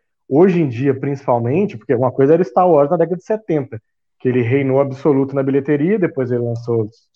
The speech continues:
não lembro quanto tempo depois lançou o episódio cinco e depois o seis, enfim.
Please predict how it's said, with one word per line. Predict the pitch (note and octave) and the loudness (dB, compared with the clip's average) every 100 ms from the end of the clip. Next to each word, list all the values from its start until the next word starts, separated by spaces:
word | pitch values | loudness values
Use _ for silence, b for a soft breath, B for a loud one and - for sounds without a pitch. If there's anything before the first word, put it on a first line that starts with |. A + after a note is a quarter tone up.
| - | -14
não | A#2 A#2+ | -10 -6
lembro | B2+ A2+ | -4 -4
quanto | A#2+ | -6
tempo | A#2+ A2+ | -4 -2
depois | A2+ A#2+ A#2 | 0 0 0
lançou | A2+ B2+ A2 G#2 B B B | 0 0 -2 -2 B B B
o | A#2+ | -4
episódio | A#2 A#2 A2+ G#2+ G#2+ G2+ G2+ | -2 -2 -2 -4 -8 -10 -14
cinco | _ D3 G3 G#3+ G#3 | _ -2 2 2 0
e | |
depois | C3 A#2 A2+ G2 | -4 -2 -4 -6
o | |
seis, | - F3+ F#3 C#3+ | -2 4 4 4
enfim. | D#3 D#3 | -2 -6